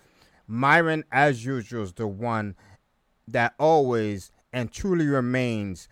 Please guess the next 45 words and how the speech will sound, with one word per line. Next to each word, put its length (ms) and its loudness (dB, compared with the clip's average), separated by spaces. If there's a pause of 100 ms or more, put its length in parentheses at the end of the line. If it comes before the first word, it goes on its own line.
(140)
the 140 -4
one 280 -4
that 120 -4
makes 320 -8
sense 400 -10
out 140 -8
of 80 -8
the 80 -12
group. 360 -18 (280)
But 440 2
despite 480 -4
him 200 -4
making 360 -4
sense, 480 -4 (220)
I 140 0
do 300 -2
disagree 640 -6
with 220 -12
him. 180 -16 (180)
So 320 -2
if 260 -4
we 220 -2
did 380 0
have 320 0
a 60 -2
debate, 600 -2 (380)
obviously 560 2
me 280 -4
and 80 -4
him 220 -6
will 200 -4
agree 260 -8
to 140 -16
disagree 480 -12
because 480 -10
I 160 -2
do 180 -4
not 320 0
consider 420 -4
the 120 -4
fact 360 -4
that 120 -4
a 60 -2
high-value 500 -2
man 440 -6